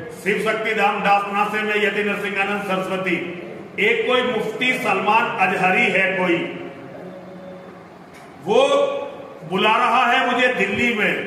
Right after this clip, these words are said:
अग्नि परीक्षा के लिए। उसने मुझे चुनौती दी है कि मैं हिंदुओं के धर्म ग्रंथ लेकर आऊं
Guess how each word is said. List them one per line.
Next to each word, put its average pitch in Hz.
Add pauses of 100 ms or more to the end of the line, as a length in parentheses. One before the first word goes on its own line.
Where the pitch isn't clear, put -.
(800)
अग्नि 214
परीक्षा 220
के 220
लिए। 196 (680)
उसने 196
मुझे 247
चुनौती 226
दी 240
है 220
कि 214
मैं 240
हिंदुओं 208
के 226
धर्म 196
ग्रंथ 220
लेकर 220
आऊं 254